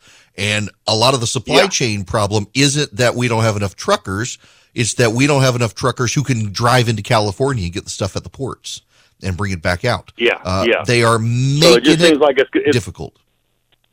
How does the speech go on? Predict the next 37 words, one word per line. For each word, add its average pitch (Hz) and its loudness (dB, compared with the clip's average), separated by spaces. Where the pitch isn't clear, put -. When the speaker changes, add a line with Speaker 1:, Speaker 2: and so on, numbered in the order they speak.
Speaker 2:
Yeah, 160 6
that's 143 4
gonna 147 4
ex-, 120 0
make 131 0
the - -20
problem 117 0
worse. 131 2
Uh, 110 2
and 123 2
I 120 2
Speaker 1:
Yeah. 131 4
Speaker 2:
know 165 6
this 139 6
because 127 2
I 127 2
am 139 4
a 131 2
C 123 -2
D 117 0
L 110 6
holder. 113 2
I'm 113 -2
a 104 4
safety 139 0
coordinator 127 6
and 113 -2
a 110 -4
C 123 2
D 131 6
L 127 8
instructor 113 2
at 104 4
a 104 4
local 110 2
concrete 113 0
company. 95 -8